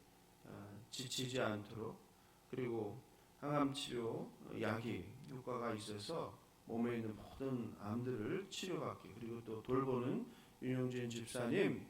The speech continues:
어, 건강 주시고 힘 주시도록, 그리고, 음, 아울러서 양혜진 집사님께서도 내일 입원해서 수술을 받게 됩니다. 그래서 우리 집사님, 어, 평강 주시고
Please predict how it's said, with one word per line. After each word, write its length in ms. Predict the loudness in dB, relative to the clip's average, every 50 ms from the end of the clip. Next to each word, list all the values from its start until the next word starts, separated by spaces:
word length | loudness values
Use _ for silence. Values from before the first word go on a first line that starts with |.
| -14 -18 -16 -14
어, 120 | -12 -12 -8
건강 560 | -6 -2 -2 -2 0 -2 -2 -2 -4 -4 -6
주시고 440 | -8 -8 -8 -8 -8 -8 -10 -10 -6
힘 240 | -4 -2 -2 -2 -2
주시도록, 460 | -4 -6 -8 -8 -10 -10 -12 -14 -14 -16 -18 -20 -20 -20 -20 -20 -20 -20 -20 -20 -20 -20 -20 -20 -14 -8
그리고, 640 | -4 -2 0 0 2 2 4 4 4 2 0 -4 -8 -14 -20 -20 -20 -14 -10
음, 140 | -8 -6 -4 0
아울러서 720 | 2 4 6 6 6 6 4 4 2 2 0 -2 0 2 2
양혜진 480 | 4 4 6 6 6 4 4 2 0
집사님께서도 1500 | 0 0 -2 -2 0 0 2 2 2 2 2 0 0 0 0 -2 -4 -6 -8 -8 -6 -6 -6 -4 -4 -4 -4 -4 -2 0
내일 440 | 2 2 4 4 2 0 0 -2
입원해서 440 | -2 0 0 2 2 2 2 0 -2
수술을 760 | -4 -4 -4 -4 -4 -2 0 2 2 2 0 0 -2 -4 -6 -8
받게 380 | -10 -12 -10 -8 -6 -6 -6 -6
됩니다. 480 | -6 -4 -4 -4 -2 -2 -4 -4 -4 -6 -8 -12 -18 -20 -20 -20 -20 -20 -20 -20 -20 -16 -14
그래서 200 | -10 -6 -4 -4
우리 200 | -4 -4 -4 -4
집사님, 640 | -4 -4 -2 -2 0 0 2 2 0 0 -2 -6 -10 -16 -20 -20 -14 -12
어, 100 | -10 -8
평강 400 | -2 0 2 4 4 4 4 4
주시고 640 | 2 -2 -2 -4 -6 -6 -6 -4 -4 -4 -4 -4 -6